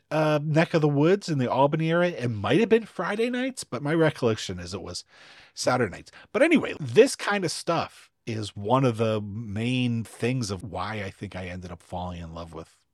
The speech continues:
horror in general. Like, I have very fond memories of sitting with my mom and my stepdad and watching things like Tales from the Crypt. We've talked about Werewolf,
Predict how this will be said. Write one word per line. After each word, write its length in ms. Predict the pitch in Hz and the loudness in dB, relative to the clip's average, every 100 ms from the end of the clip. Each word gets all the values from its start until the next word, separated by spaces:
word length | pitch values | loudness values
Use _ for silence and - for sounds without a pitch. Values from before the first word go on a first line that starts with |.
| _ | _
horror 440 | - 110 147 85 | -2 2 2 0
in 180 | 82 85 | -8 -12
general. 420 | - 120 117 76 | -8 -6 -6 -8
Like, 160 | 71 - | -12 -8
I 60 | |
have 140 | 135 113 | -6 -6
very 380 | 98 147 156 | -4 -2 0
fond 400 | 151 - 120 117 | -2 -2 -2 -2
memories 480 | 104 104 90 78 78 | -2 -6 -6 -10 -14
of 160 | - 82 | -16 -14
sitting 300 | - 107 107 | -8 -4 -4
with 180 | 101 - | -6 -6
my 100 | 90 | -6
mom 300 | 87 95 95 | -6 -6 -8
and 100 | 85 | -10
my 100 | - | -12
stepdad 640 | - 98 - 92 90 90 _ - - - - - | -10 -12 -10 -12 -12 -12 _ -20 -20 -20 -20 -14
and 140 | 90 | -12
watching 600 | 85 85 101 - 113 107 | -8 -4 -4 -4 -2 -2
things 300 | 101 107 101 | -4 -6 -4
like 140 | 98 95 | -6 -6
Tales 260 | - 98 | -6 -6
from 120 | - 90 | -6 -12
the 80 | |
Crypt. 440 | 87 107 98 - _ _ _ _ _ | -10 -6 -6 -8 _ _ _ _ _
We've 240 | 104 101 - | -8 -8 -6
talked 360 | 113 110 - | -2 -2 -2
about 380 | 92 90 80 85 | -8 -6 -8 -8
Werewolf, 1160 | - 95 104 110 107 104 104 104 - - - - | -10 -4 2 2 2 2 2 2 -2 -14 -20 -20